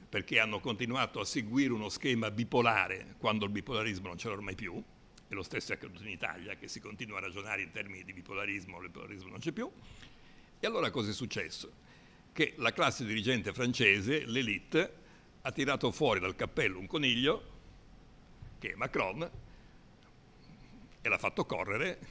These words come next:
e l'ha fatto vincere le elezioni. Un coniglio che per la verità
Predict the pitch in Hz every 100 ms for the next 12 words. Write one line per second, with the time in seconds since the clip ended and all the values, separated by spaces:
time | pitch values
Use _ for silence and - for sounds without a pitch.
0 | - 101 104 92 87 143 87 85 165 101
1 | 101 - 202 101 - - - - - -
2 | - - 165 170 147 120 113 117 101 139
3 | 160 202 123 104 107